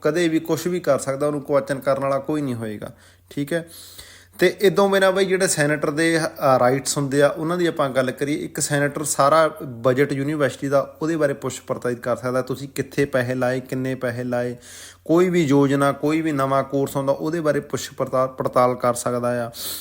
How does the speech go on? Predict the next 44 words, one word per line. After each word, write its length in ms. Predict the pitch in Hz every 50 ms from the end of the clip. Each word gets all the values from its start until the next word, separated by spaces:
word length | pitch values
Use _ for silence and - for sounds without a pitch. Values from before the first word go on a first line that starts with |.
| - _ _ _ _ _ _ _ _ - - _ - -
ਨਵੇਂ 320 | 143 143 139 143 147 151
ਜਿਹੜੇ 220 | 147 151 151 165 160
ਕੈਂਡੀਡੇਟ 460 | - 151 139 131 135 143 143 143 139
ਰੱਖੇ 320 | 127 123 - - - 139
ਜਾਣਗੇ 320 | 139 143 139 143 147 147 143
ਯੂਨੀਵਰਸਿਟੀ 480 | 135 139 151 151 143 135 131 - 139
ਦੇ 60 | 139
ਵਿੱਚ, 140 | 135 135 135
ਪ੍ਰਿੰਸੀਪਲ, 480 | - 127 123 123 - - 131 139 131 127
ਲੈਕਚਰਰ 440 | 123 120 - - 143 131 131 131 123
ਰੱਖੇ, 220 | 123 123 - 127
ਉਹ 240 | 135 151 147 - - -
ਕਿਹੜੇ 300 | 143 143 143 160 156 143
ਨਾਲ 160 | 143 143 135
ਸੰਬੰਧ 340 | - - 127 127 139 143 143
ਰੱਖਦੇ 400 | 135 131 127 - 139 127 135 131
ਆ, 80 | 131
ਫੰਡ 400 | 131 - - - 123 127 131 135
ਕਿੰਨਾ 320 | 127 - 139 127 127 127 127
ਆ 200 | 127 127 127 123
ਸਾਲਾਨਾ, 400 | - - 135 127 123 123 127 123
ਯੂਨੀਵਰਸਿਟੀ 500 | 127 135 143 147 135 131 123 - - 135
ਦਾ 120 | 131 131
ਬਜਟ 360 | 120 117 120 123 131 127 -
ਕਿੰਨਾ 320 | - - 131 127 127 123 123
ਆ, 220 | 123 127 120 117 - - - - - - _ -
ਫਿਊਚਰ 380 | - 147 156 143 - 165 147
ਦੇ 100 | 143 147
ਵਿੱਚ 180 | 139 139 131 -
ਕਿਹੜੇ 280 | - - 175 180 185
ਕਿਹੜੇ 220 | 180 - 165 151 151
ਪ੍ਰੋਜੈਕਟ 520 | - - 139 127 120 123 120 123 107 127
ਆ 120 | 123 120 120
ਰਹੇ 240 | 123 123 123 127
ਆ, 140 | 123 117 110 113 - - - - - - _ - -
ਇਹ 60 | 185
ਸਾਰਾ 360 | - - - 160 160 175 190
ਕੁਛ 200 | 175 175 180 175
ਇੱਕ 120 | 180 - 185
ਸੈਨੇਟਰ 480 | 170 - - 147 143 147 131 - -
ਨੂੰ 240 | 139 156 165 160 160
ਅਥਾਰਟੀ 440 | 151 - 151 151 160 117 - 165 135
ਹੁੰਦੀ 340 | 123 127 117 113 113 110 110
ਆ, 80 | 110